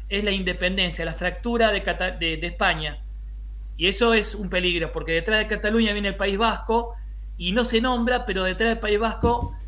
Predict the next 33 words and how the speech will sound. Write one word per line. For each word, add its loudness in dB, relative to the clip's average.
Galicia 2
hay 2
s-, -6
fuertes -2
sentimientos -4
locales 0
que -6
se -8
expresan -4
políticamente. -2
Así -4
que 0
España 4
está 6
ante 0
una 0
disyuntiva, 0
¿no? 0
La 4
legalidad 2
de -2
elegir -4
gobierno, 2
pero 4
las 0
consecuencias 2
de 4
eso 0
es -2
la 4
eventual 0
fractura -2
territorial. -2